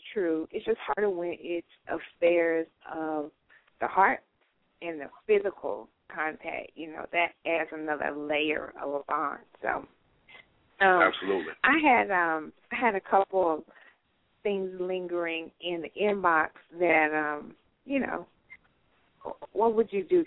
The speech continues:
Speaker 1: kind of situations. And, and this first one is one that we talked about for a different reason,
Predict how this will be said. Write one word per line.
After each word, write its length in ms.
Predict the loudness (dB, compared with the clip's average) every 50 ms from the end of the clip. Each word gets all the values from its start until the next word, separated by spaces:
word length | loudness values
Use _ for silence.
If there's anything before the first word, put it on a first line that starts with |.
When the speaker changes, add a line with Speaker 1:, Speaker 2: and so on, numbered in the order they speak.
| 0
Speaker 1:
kind 200 | -4 -2 -2 -2
of 60 | -6 -8
situations. 680 | -12 -12 -12 -10 -10 -6 -6 -6 -6 -8 -10 -10 -12 -16 -10 -4 -4 -4 2 2
And, 240 | 2 2 2 0 -2 0
and 240 | 2 2 2 2 2
this 120 | -2 -4 2 2
first 260 | 2 2 2 -2 -8
one 160 | -10 -10 -10 -12 _ _
is 400 | -8 -6 -4 -4 -4 -4 -6 -8 _ _ _ _ _ _ _ -20 _
one 260 | -4 0 0 0 2 0
that 100 | 0 -2
we 100 | -2 -2
talked 320 | -2 -2 -2 -2 -4 -4
about 240 | 0 0 0 0 0 _ -4
for 180 | -2 0 0
a 40 | -2
different 440 | -2 -2 -4 -4 -4 -4 -8 -8 -6
reason, 420 | -6 -6 -8 -8 -8 -10 -12 -12